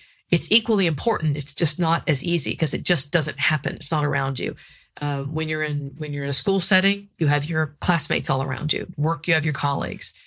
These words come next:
Um, so we have to work a little harder to have that community. And as you say, then when things go wrong, you kind of had that, you have that already, already set in place there. Never worry alone. I like that a lot.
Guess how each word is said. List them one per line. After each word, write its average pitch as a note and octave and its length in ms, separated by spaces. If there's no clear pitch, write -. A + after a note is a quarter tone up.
Um, C3+ 580
so F3+ 180
we E3 140
have G3+ 260
to D#3+ 240
work G3+ 240
a F#3+ 40
little F3+ 180
harder F3+ 460
to - 140
have D#3 200
that D#3+ 140
community. E3 600
And E3 100
as D3 80
you D3+ 80
say, F3+ 220
then D#3+ 180
when D3+ 120
things D#3 280
go D3+ 120
wrong, D#3 460
you D3 100
kind D3+ 160
of C#3+ 60
had D3 220
that, - 140
you D3 140
have C#3 320
that D3+ 140
already, D3 460
already D#3 260
set D3 240
in C#3+ 120
place C#3 360
there. - 360
Never G#3 240
worry F3+ 280
alone. D3 460
I D#3+ 100
like D#3 240
that C3+ 140
a C3 40
lot. C3 300